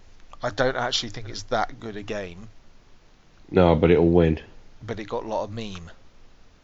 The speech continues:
Speaker 2: Yeah,
Speaker 1: Got,
Speaker 2: yeah,
Speaker 1: got a lot of
Speaker 2: exactly.
Speaker 1: meme. But I
Speaker 2: Bonk.
Speaker 1: think, I don't know, because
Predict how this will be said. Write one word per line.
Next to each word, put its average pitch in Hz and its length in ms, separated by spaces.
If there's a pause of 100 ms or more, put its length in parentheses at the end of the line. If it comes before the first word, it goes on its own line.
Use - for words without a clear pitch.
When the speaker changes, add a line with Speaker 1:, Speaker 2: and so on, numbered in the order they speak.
(220)
Speaker 2:
Yeah, 82 80
Speaker 1:
Got, 67 100
Speaker 2:
yeah, 82 120
Speaker 1:
got 80 80
a 78 80
lot 76 140
of 82 120
Speaker 2:
exactly. 87 160
Speaker 1:
meme. - 160 (800)
But 113 120
I 123 240
Speaker 2:
Bonk. 87 120
Speaker 1:
think, 98 440 (720)
I 131 140
don't 147 320
know, 143 200
because 104 520